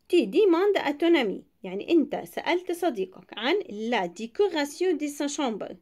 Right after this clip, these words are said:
تزيين غرفته. هو هيقول إيه؟ يبقى أنت سألت صديقك عن تزيين الأوضة بتاعته، فهو هيرد ويقول،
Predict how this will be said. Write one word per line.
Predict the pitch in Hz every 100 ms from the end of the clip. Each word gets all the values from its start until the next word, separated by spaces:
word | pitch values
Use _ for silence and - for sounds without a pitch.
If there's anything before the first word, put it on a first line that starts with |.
| _ _ _ -
تزيين | 196 185 262 339
غرفته. | 294 302 285 220 - _ _ _ _ _ _ _ _ _ _ _ _ _ _ _ _ _ _ _ _ _ 330
هو | 403
هيقول | 294 220 233 254
إيه؟ | 208 202 220 _ 196
يبقى | 208
أنت | 311 -
سألت | 190 - 294 285
صديقك | 208 214 339 302 285
عن | 226 466 - _ _ -
تزيين | 233 214 254 381
الأوضة | - - 294 277
بتاعته، | - 214 180 190
فهو | 294 370
هيرد | 269 214 285 226
ويقول، | 220 - 320